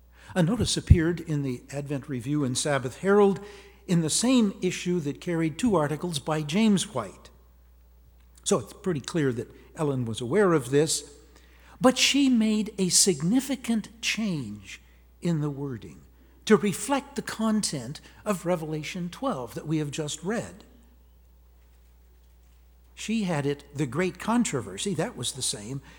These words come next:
but then it was between Christ and his angels and Satan and his angels. A significant shift.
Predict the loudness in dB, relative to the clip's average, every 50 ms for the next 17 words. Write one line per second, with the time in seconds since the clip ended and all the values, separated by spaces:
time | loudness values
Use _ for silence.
0 | -20 -20 -20 -20 -20 -20 -20 -20 -20 _ -20 _ _ -6 -4 -4 -4 -2 0 2
1 | 4 4 4 2 0 0 -2 0 0 0 -2 -2 -2 -2 -2 0 2 4 4 6
2 | 6 6 4 4 2 0 0 2 2 2 2 2 0 0 -2 0 -2 -2 -2 -2
3 | 0 0 0 2 2 2 2 2 2 2 2 0 -2 -4 -6 -6 -6 -8 -10 -16
4 | -12 -4 -2 0 0 0 0 -2 0 0 0 -2 -2 -2 -4 -4 -4 -4 -8 -16
5 | -10 -6 -4 -4 -4 -6 -8 -10 -6 -4 -2 -2 -2 -2 -4 -6 -10 -14 -16 -16
6 | -16 -18 -18 -20 -20 -20 -20 -20 -20 -20 -20 -20 -20 _ _ -20 _ _ _ _
7 | -8 -6 -6 -6 -8 -8 -8 -8 -6 -6 -8 -12 -12 -14 -12 -10 -10 -10 -10 -12
8 | -18 -20 -20 -20 -20